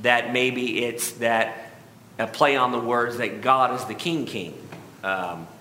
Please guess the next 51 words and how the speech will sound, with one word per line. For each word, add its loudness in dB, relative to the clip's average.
I 4
don't, 0
I 0
don't -2
know -2
that -4
I -2
buy -4
into -8
that. 0
But 0
certainly 2
Abimelech 4
wanted 2
power, 4
and 2
I 6
love 2
the 4
way 2
that -2
Mitch -2
pointed 0
it 0
out. 0
He -4
makes -2
his -8
play 0
for -6
the -6
throne. -6
He -2
does 4
so 4
by 4
doing 0
what? 2
How 4
many 2
brothers 2
does 0
he -6
have? 0
Seventy. -16
Seventy, 2
so -2
it's -2
a -4
big 0
family. 2